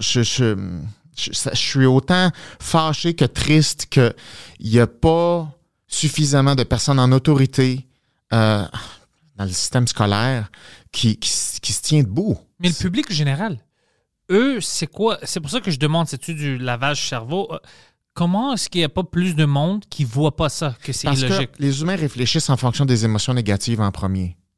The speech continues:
Speaker 1: ce qui est normal. Fait que quand un humain souffre, t'as de l'empathie naturelle qui va arriver. Fait que est-ce que tu souhaites qu'une personne souffre ? Non. Si une personne dit, « I swear I'm suffering, I swear », ben, c'est, c'est individuel, ça, c'est comme, il faut respecter ça, cette personne-là souffre, OK.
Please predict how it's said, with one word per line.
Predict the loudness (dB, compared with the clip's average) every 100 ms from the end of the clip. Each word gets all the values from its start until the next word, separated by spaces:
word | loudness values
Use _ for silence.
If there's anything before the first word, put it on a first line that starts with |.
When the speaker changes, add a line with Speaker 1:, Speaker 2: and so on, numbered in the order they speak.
| _
Speaker 1:
ce | -6
qui | 0
est |
normal. | 2 2 0 -2 -4 -10 _ _ _
Fait | -4
que | 0 2
quand | 6
un | 6
humain | 4 0
souffre, | -4 0 0 0 -6 -12 _ _ _ _
t'as | 4
de | 6
l'empathie | 4 4 2 2 2
naturelle | 2 2 0 2 2 0
qui | 0
va | 0
arriver. | 0 0 -2 -4 -6 -6
Fait | -4
que | -2
est-ce | -2
que | -2
tu | -2
souhaites | -2 -2 -2
qu'une | -2
personne | -2 -2 -2
souffre ? | 0 0 0 0
Non. | 0 0 -2
Si | -2
une | 0
personne | 0 -2 0
dit, « | 0 0
I | 2 2
swear | 0 -2 2 2 2 -2 -4 -8 _ _ _ _
I'm | 2 2
suffering, | 2 -2 -2 0 0 -2 _ 0
I | 0
swear », | 2 2 0 0 -8 -16 -20 -20 -20 -20 _
ben, | 0 2
c'est, | 2 -2
c'est | 0 2
individuel, | 2 2 0 0 2 4 4
ça, | 2 -2
c'est | 0
comme, | 0
il | 2
faut | 0
respecter | 0 -2 -6 -4 -4
ça, | -2
cette | -2 -2
personne-là | -2 -2 0 0
souffre, | 0 0 -2
OK. | -2